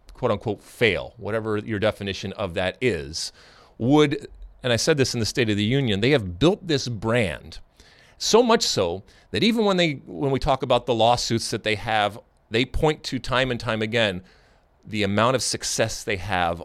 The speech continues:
on the field. And it's, it's reason to tune in. It is beyond reproach in ter-, in terms of the last twenty years. But if there comes a point where they don't live up to it,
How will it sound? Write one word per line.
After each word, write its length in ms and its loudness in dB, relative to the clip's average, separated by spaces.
on 260 -6
the 80 -10
field. 500 -12
And 80 -6
it's, 300 -4
it's 160 -8
reason 400 -2
to 40 -6
tune 320 -4
in. 240 -4
It 140 -4
is 400 -8
beyond 400 -4
reproach 580 -4
in 80 -12
ter-, 180 -16
in 200 -8
terms 240 -8
of 80 -8
the 160 -10
last 260 -4
twenty 420 -10
years. 580 -4
But 140 0
if 400 -2
there 160 -2
comes 240 -4
a 40 -6
point 380 -4
where 400 2
they 480 2
don't 420 2
live 300 0
up 200 4
to 200 -10
it, 160 -14